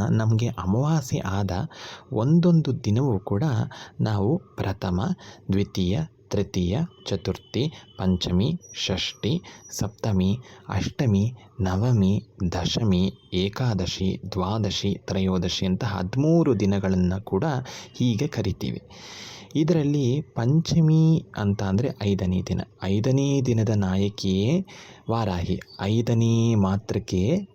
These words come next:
ವಾರಾಹಿ. ಅದಕ್ಕೆ ಅವಳಿಗೆ ಐದನೇ ದಿನ ವಿಶೇಷ. ಹಂಗಂದ್ರೆ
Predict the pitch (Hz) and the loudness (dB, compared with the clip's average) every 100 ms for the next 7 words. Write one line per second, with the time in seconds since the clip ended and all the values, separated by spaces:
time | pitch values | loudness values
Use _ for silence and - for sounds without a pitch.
0 | 92 92 90 87 87 - 90 - - - | -2 -2 -2 -4 -4 -2 0 0 -4 -4
1 | - 90 - 175 104 95 131 - 98 101 | -2 -2 0 0 2 0 0 -2 -2 0
2 | 95 90 87 90 85 92 - 87 87 92 | 2 2 2 2 2 0 -2 -2 -2 -4
3 | 87 85 - - - - - - - - | -4 -4 -6 -14 -16 -16 -16 -18 -14 -4
4 | 147 160 156 170 180 127 | 2 4 6 6 6 2